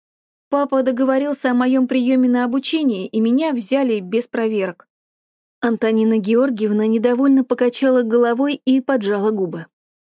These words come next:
Михаил Петрович работал участковым и знал столько секретов, скрывающихся у людей в квартирах, что имел рычаги давления на каждого третьего. Поэтому Веронику не удивило, когда он пришёл домой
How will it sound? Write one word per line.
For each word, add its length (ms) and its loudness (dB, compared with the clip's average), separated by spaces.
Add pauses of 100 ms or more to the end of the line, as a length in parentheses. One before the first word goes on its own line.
Михаил 400 0
Петрович 600 -2
работал 520 0
участковым 680 -2 (320)
и 100 2
знал 320 2
столько 460 -4
секретов, 540 -2
скрывающихся 840 -2
у 60 2
людей 300 0
в 60 -8
квартирах, 600 -4 (300)
что 260 -2
имел 280 2
рычаги 400 0
давления 560 2
на 220 2
каждого 480 -2
третьего. 520 -4 (600)
Поэтому 420 -2
Веронику 540 0
не 120 2
удивило, 520 0
когда 340 -4
он 220 -4
пришёл 360 -4
домой 380 -2